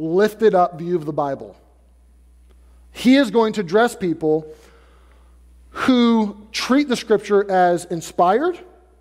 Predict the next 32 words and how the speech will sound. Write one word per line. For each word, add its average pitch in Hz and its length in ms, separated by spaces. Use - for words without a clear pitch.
who 208 140
treat 302 320
the 269 80
Scripture 220 640
as 185 160
infallible, 262 800
who 240 200
view 202 340
it 302 180
as 214 300
God's 202 440
word. 220 500
Like, 185 120
they're 233 180
not 277 180
off 220 240
base 285 240
on 196 160
that. 143 240
They 233 200
have 240 300
the 233 80
proper 247 440
view 214 380
of 202 200
Scripture, 196 600
but 180 200
he's 233 240
going 240 440
to 233 140
tell 302 400
them. 147 360